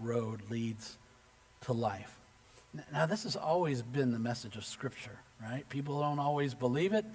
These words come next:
don't always accept it, maybe even at times don't understand it. But if you go all the way back to Moses in the book of Deuteronomy chapter thirty, in verse fifteen, Moses said,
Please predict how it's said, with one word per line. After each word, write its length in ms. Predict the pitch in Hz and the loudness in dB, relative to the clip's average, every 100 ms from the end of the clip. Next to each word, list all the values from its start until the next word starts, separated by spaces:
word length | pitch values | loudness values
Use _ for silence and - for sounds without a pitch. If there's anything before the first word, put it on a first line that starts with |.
| - - - | -14 -12 -4
don't 160 | 139 | 0
always 260 | 143 143 131 | 4 4 4
accept 480 | 127 - 180 175 190 | 2 2 2 2 0
it, 140 | 160 | 0
maybe 260 | 160 190 190 | 2 2 2
even 280 | 185 170 | 2 2
at 120 | 151 - | 0 2
times 300 | 147 151 135 | 2 2 2
don't 220 | 147 143 | 2 4
understand 680 | 139 123 - - 247 226 127 | 4 2 -2 -2 0 2 2
it. 140 | 101 - - - | 0 -6 -14 -6
But 60 | 165 | -2
if 60 | |
you 60 | 160 | 4
go 100 | 190 | 6
all 100 | 202 | 6
the 60 | 233 | 6
way 100 | 202 | 6
back 300 | 190 180 - | 6 4 0
to 100 | 151 | 0
Moses 680 | 143 139 170 208 139 107 | 2 6 6 6 4 0
in 60 | 123 | 0
the 80 | 127 | 0
book 180 | 135 135 | 0 0
of 140 | 131 | 2
Deuteronomy 640 | 143 135 131 143 160 127 | 2 4 4 4 4 2
chapter 580 | 120 - 131 - 131 123 - - | 2 2 2 2 -2 -2 -4 0
thirty, 400 | 160 175 110 92 - - - - - | 2 2 -2 -6 -16 -20 -20 -20 -4
in 80 | 143 | 2
verse 220 | 143 143 | 4 4
fifteen, 680 | - 180 - - 247 226 156 | 2 0 0 2 6 6 6
Moses 380 | 160 196 180 139 | 8 8 6 0
said, 340 | - 131 131 | 6 6 6